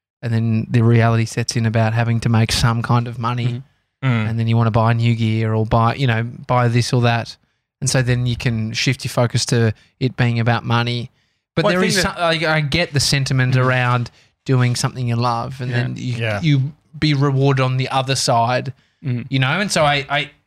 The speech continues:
Speaker 1: I just find it is like a constant juggle of those two things 'cause s-, fi-, trying to make money and that being the pure goal is kind of serving a need of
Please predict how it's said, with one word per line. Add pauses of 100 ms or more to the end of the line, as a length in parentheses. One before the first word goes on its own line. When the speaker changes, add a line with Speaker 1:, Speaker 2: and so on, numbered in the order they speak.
Speaker 1:
I
just
find
it
is
like
a
constant
juggle
of
those
two
things (540)
'cause (300)
s-, (120)
fi-,
trying
to
make
money (240)
and
that
being
the
pure
goal (320)
is
kind
of
serving
a
need
of